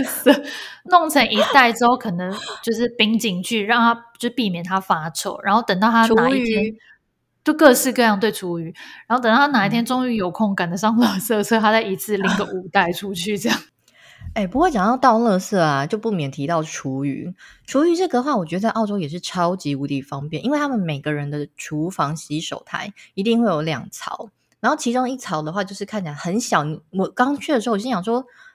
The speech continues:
Speaker 2: ，“这一小槽根本没有办法洗任何东西，这是要干嘛？”后来才发现他们就是那种，比如说你的果，果皮啊，那个蔬菜的厨余或者等等的，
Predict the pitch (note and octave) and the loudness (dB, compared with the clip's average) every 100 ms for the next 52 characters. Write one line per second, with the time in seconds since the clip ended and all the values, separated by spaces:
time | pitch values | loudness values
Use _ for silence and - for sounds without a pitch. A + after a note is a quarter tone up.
0 | _ - G#4+ A4 A3+ G3 A3+ A#3 G4 D#4 | _ 0 2 4 2 2 4 2 0 -2
1 | D4+ D#4+ D4 - D#3+ A3+ A#3+ A#3+ B3+ B3+ | 0 0 0 -2 -4 -2 -2 -2 -2 -2
2 | B3 A3+ A3+ A3+ F3+ C#3 - G3 _ _ | 0 0 0 0 0 -2 -10 -12 _ _
3 | - _ - B3+ F#3+ F3 F3+ F#3 F#3 G3 | -20 _ 2 2 2 -4 -2 0 0 -4
4 | G3 G3+ G3 F#3+ F#3 - D#3 D3+ F#3 D3+ | -4 -4 -4 -4 -4 -6 -8 -4 -4 -4
5 | C#3 D#3 C#3 B2+ _ _ D3+ C3+ - D3+ | -2 0 0 -2 _ _ -2 -2 -4 -2
6 | D3 D#3 D3+ D3+ - - _ F#3 D#3+ C#3 | 0 2 2 0 -6 -20 _ -4 -2 -4
7 | E3 F#3+ G3 F#3+ D3+ - - - D#3 E3+ | -4 -4 0 0 0 -4 -8 -6 -2 -2
8 | E3+ G3+ F#3 F3+ D3 F3 D#3 - E2 | -2 -2 -2 -2 -6 -4 -6 -6 -10